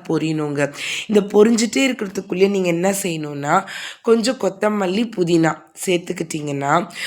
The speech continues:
நல்ல ஒரு வாசனையா இருக்குங்க அந்த கிரேவி வந்து. So, புதினா, கொத்தமல்லி நல்லா கொஞ்சம் மீடியம் சைஸா கட் பண்ணி, அதை இந்த கிரேவியோட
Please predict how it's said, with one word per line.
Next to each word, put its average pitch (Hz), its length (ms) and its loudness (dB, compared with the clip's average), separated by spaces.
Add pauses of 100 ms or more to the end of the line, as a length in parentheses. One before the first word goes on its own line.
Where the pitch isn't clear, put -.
(180)
நல்ல 233 500 4
ஒரு 233 220 2
வாசனையா 170 840 -4
இருக்குங்க 170 320 -6
அந்த 143 180 -6
கிரேவி 156 560 0
வந்து. 143 360 -6 (300)
So, 294 320 4 (280)
புதினா, 226 320 0
கொத்தமல்லி 185 460 -2
நல்லா 185 300 2
கொஞ்சம் 170 400 0
மீடியம் 180 460 2
சைஸா 165 360 0
கட் - 260 -8
பண்ணி, 165 580 0 (840)
அதை 170 240 2
இந்த 208 160 0
கிரேவியோட 165 680 0